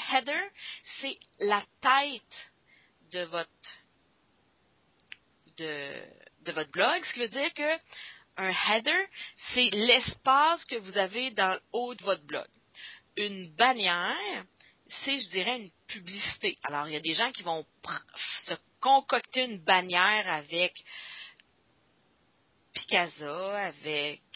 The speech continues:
euh, Photoshop Element, puis qui vont la mettre, cette bannière-là, en header pour avoir, je dirais, un branding,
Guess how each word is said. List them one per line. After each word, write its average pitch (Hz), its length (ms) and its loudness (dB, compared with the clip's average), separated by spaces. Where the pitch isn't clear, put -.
euh, 87 180 -10
Photoshop 175 420 0
Element, 156 520 2
puis 262 100 0
qui 233 120 -2
vont 214 140 4
la 180 220 6
mettre, 190 600 4
cette 175 180 -2
bannière-là, 170 560 -2
en 302 260 6
header 185 380 0
pour 330 180 -6
avoir, 214 500 2
je - 100 -10
dirais, 175 300 -2
un 185 140 -4
branding, 160 720 -4